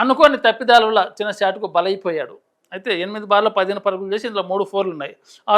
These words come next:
తర్వాత రఘువంశీ పద్దెనిమిది బాల్‌లో పద్నాలుగు పరుగులు. ఆ తర్వాత రింకు సింగ్ పెద్దగా ఆకట్టుకోలేకపోయాడు, ఆరు బాల్‌లో తొమ్మిది పరుగులు మాత్రం చేశాడు. ఆ తర్వాత వచ్చిన ఆండ్రూ రస్సెల్ హిట్టర్ విధ్వంసానికి మారిపోయారు, జీరోకి వెనుతిరిగిపోయాడు. అంటే కొంచెం అవకాశం వచ్చిన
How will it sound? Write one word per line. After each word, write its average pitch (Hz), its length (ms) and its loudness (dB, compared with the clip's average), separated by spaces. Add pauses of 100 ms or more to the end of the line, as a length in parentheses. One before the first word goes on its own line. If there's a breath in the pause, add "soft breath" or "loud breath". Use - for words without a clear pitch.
తర్వాత 240 200 4 (100)
రఘువంశీ 220 440 -2 (140)
పద్దెనిమిది 202 380 -6
బాల్‌లో 202 260 2
పద్నాలుగు 190 400 -4
పరుగులు. 196 260 -4 (640)
ఆ 208 100 4
తర్వాత 226 300 2
రింకు 233 280 -4
సింగ్ 220 260 -8
పెద్దగా 196 320 0
ఆకట్టుకోలేకపోయాడు, 202 760 -2 (260)
ఆరు 185 220 0
బాల్‌లో 190 300 0
తొమ్మిది 175 240 -8
పరుగులు 170 240 -6
మాత్రం 175 280 -6
చేశాడు. 147 260 -6 (460 soft breath)
ఆ 208 120 2
తర్వాత 226 300 2
వచ్చిన 220 240 -4
ఆండ్రూ 208 260 -2
రస్సెల్ 208 360 -4 (680)
హిట్టర్ 202 300 -2 (240)
విధ్వంసానికి 196 560 -8
మారిపోయారు, 190 400 -2 (460)
జీరోకి 202 440 -2
వెనుతిరిగిపోయాడు. 175 580 -8 (300)
అంటే 240 180 2 (220)
కొంచెం 220 220 -6 (160)
అవకాశం 277 420 6 (100)
వచ్చిన 254 200 -6